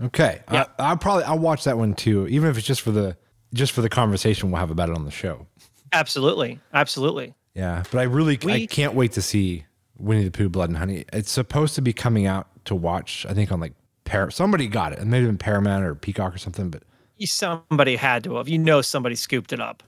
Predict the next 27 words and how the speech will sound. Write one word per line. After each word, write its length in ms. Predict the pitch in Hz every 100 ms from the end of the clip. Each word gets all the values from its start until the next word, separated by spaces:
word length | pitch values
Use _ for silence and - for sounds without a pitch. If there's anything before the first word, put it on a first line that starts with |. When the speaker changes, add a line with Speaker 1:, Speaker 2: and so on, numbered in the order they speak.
| -
Speaker 1:
Oh, 160 | 160
yeah. 200 | 104 78 - _ _ -
Yeah, 220 | 98 82
but 220 | 92 113
I, 80 | 120
I 40 |
think 120 | 127 143
it's 120 | -
coming 240 | 127 110
out 180 | 101 -
sometime 460 | - 110 101 101 87
in 60 |
the 40 | 80
near 180 | 82
future. 380 | 76 76 - -
So, 340 | - 71 - - _ -
uh, 80 | -
definitely 300 | 120 123 127
when 80 | 110
that 120 | 101
happens, 360 | 95 95 95 87
I 100 | 85
will 120 | 85
report 360 | 80 - 82 71
back. 320 | 71 - _ _ _ -
Speaker 2:
All 160 | 180 262
right. 480 | 214 240 - -